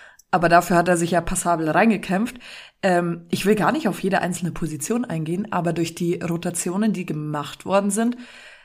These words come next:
finde ich, wenn man das im Gesamtpaket anschaut, ist es schon eine Mannschaft, die du aufstellen kannst, die dann nach sechzig schmeckt. Also wo du auch davon ausgehst, dass sich die Namen für dieses Trikot zerreißen.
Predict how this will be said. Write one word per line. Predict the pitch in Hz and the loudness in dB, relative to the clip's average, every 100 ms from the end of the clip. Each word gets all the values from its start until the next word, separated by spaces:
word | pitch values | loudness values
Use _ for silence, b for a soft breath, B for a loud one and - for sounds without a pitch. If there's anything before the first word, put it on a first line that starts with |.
| B _ | B _
finde | - 196 | -4 0
ich, | 185 185 | 0 0
wenn | 180 | -2
man | 170 | -2
das | 165 165 | -2 -2
im | 156 | -2
Gesamtpaket | 147 160 233 240 208 - 170 - | 0 2 2 0 -4 -2 -4 2
anschaut, | 180 202 - 202 208 | 2 2 0 0 2
ist | 190 | 0
es | 170 | 0
schon | - 220 247 | 2 2 2
eine | - 170 165 | 2 2 6
Mannschaft, | 170 202 208 196 180 | 6 4 0 -2 0
die | |
du | 160 | 2
aufstellen | - 170 - - 160 156 | 6 6 6 -2 -2 -2
kannst, | - 185 185 | 0 0 0
die | 170 | 0
dann | 160 160 | 2 2
nach | 151 | 0
sechzig | - 190 190 156 - | 0 -2 0 -2 0
schmeckt. | 160 151 - - _ B B B B B | 0 -2 -6 -20 _ B B B B B
Also | 175 175 170 | 4 4 4
wo | 202 | 6
du | 202 | 8
auch | 175 | 6
davon | 190 170 170 | 4 -2 2
ausgehst, | - 190 - 185 185 | 2 2 2 0 0
dass | 175 | -2
sich | 175 | -2
die | - | -4
Namen | 160 160 196 202 | 2 6 6 4
für | 185 175 | 2 -2
dieses | 170 160 - | -2 -4 -4
Trikot | 202 196 | -4 -2
zerreißen. | 165 165 151 170 - 151 - _ | -4 -2 2 2 2 -2 -10 _